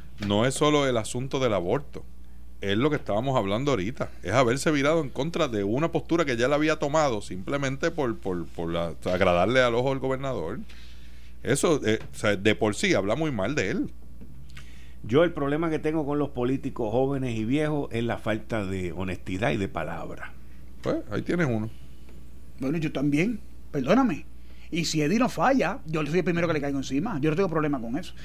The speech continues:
Speaker 2: Es lo único
Speaker 3: Y
Speaker 2: que te toca
Speaker 3: con
Speaker 2: decir.
Speaker 3: cualquiera.
Speaker 2: Y te lo digo a ti.
Speaker 3: Porque los chavos son de nosotros, del pueblo, de los taxpayers. Pero el prole-, pero es una cosa que tiene
Speaker 2: El
Speaker 3: que ver con la otra.
Speaker 2: problema sí tiene que
Speaker 3: ¿Cuál
Speaker 2: ver.
Speaker 3: es la alternativa?
Speaker 2: Tiene que ver,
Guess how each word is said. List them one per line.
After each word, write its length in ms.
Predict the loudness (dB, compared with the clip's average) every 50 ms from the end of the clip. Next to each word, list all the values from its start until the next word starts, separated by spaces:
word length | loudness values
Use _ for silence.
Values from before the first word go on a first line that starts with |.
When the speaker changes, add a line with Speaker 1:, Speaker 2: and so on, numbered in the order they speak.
| -6
Speaker 2:
Es 140 | -2 0 0
lo 160 | 4 4 4
único 240 | 4 4 4 4 4
Speaker 3:
Y 60 | 4
Speaker 2:
que 60 | 4 4
te 100 | 0 2
toca 140 | 2 2 2
Speaker 3:
con 80 | 4 2
Speaker 2:
decir. 180 | 0 0 0
Speaker 3:
cualquiera. 600 | 0 0 0 0 -4 -6 -2 0 2 2 2 0 -2
Speaker 2:
Y 100 | -4 -2
te 120 | 0 2 2
lo 100 | 2 4
digo 220 | 2 2 2 2
a 80 | 0 4
ti. 80 | 2
Speaker 3:
Porque 180 | 2 4 4 2
los 180 | 0 0 0
chavos 300 | 2 2 2 4 2 0
son 220 | 2 0 0 0 2
de 140 | 0 0 0
nosotros, 480 | 0 -2 0 0 0 0 0 -2 0
del 140 | 0 -2 0
pueblo, 280 | 0 0 2 2 2 2
de 60 | 0
los 80 | 0
taxpayers. 560 | 0 0 0 0 -2 0 0 0 0 0 0 0
Pero 160 | 2 2 2
el 40 | 2
prole-, 280 | 2 2 2 2 0
pero 160 | 0 0 0
es 60 | 0 2
una 100 | 2 2
cosa 140 | 2 2 2
que 80 | 2
tiene 60 | 0 0
Speaker 2:
El 40 | 0
Speaker 3:
que 60 | -2
ver 80 | -2 0
con 80 | 2
la 60 | 2 2
otra. 120 | 2 2 2
Speaker 2:
problema 240 | 2 0 0 -2
sí 180 | -4 -2 -4 -2
tiene 220 | -2 -2 -2 -2
que 80 | 0 4
Speaker 3:
¿Cuál 80 | 4 4
Speaker 2:
ver. 40 | 4
Speaker 3:
es 20 |
la 60 | 4 2
alternativa? 340 | 2 0 0 2 4 6 6
Speaker 2:
Tiene 200 | 6 4 2 0
que 100 | -2 -4
ver, 160 | -4 -6 -8